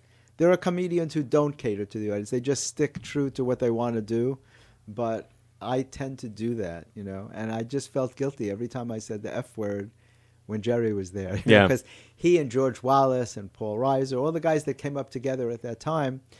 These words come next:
Speaker 1: if you wanted to do T V, you couldn't work like that.
Speaker 2: And Jim Gaffigan can work so clean.
Speaker 1: Exactly, exactly. Jim Gaffigan is a great example of that.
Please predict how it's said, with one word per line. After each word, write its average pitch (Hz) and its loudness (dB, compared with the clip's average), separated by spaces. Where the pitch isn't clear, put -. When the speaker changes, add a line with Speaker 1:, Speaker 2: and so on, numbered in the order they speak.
Speaker 1:
if 120 -6
you 160 6
wanted 156 4
to 143 2
do 131 -2
T 139 2
V, 135 2
you 113 0
couldn't 117 -4
work 104 -2
like 90 -8
that. 78 -8
Speaker 2:
And 143 6
Jim 135 8
Gaffigan 95 6
can 90 -6
work 90 0
so 110 2
clean. 117 0
Speaker 1:
Exactly, 113 2
exactly. 101 -4
Jim 107 -6
Gaffigan 107 -4
is 98 -10
a 101 -10
great 98 -6
example 95 -8
of 90 -16
that. 92 -14